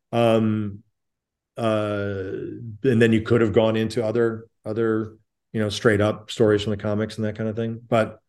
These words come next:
um, I'm still hoping that happens. So I'm probably being a little cagey about, uh, describing everything, but I've been, but,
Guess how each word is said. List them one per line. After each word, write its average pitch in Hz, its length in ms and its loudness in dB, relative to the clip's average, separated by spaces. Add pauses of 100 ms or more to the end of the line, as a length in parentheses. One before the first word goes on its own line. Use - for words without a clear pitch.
(580)
um, 117 480 6
I'm 120 80 0
still 120 180 8
hoping 127 220 6
that 113 120 6
happens. 104 440 2
So 104 120 -2
I'm 95 140 -2
probably 101 280 2
being 95 180 -2
a - 20 -2
little 92 180 -4
cagey 90 360 -2
about, 87 400 -6
uh, 90 260 -6 (560)
describing 92 480 0
everything, 92 520 -6
but 120 180 4
I've 123 100 4
been, 143 260 6
but, 135 240 4